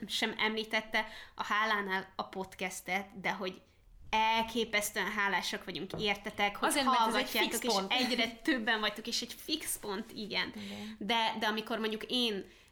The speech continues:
Speaker 1: streamelek, és ott ülök négy órán keresztül,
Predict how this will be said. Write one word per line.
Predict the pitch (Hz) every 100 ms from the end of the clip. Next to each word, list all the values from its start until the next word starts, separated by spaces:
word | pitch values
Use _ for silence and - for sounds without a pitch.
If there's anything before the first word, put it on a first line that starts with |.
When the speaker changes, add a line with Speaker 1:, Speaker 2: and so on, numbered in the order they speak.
| -
Speaker 1:
streamelek, | - - 208 208 214 196 185 151 262 - 277 -
és | 202 - - -
ott | 240 240 -
ülök | 196 180 - -
négy | 220 226 254 233
órán | 208 190 180 185
keresztül, | 175 147 196 - 233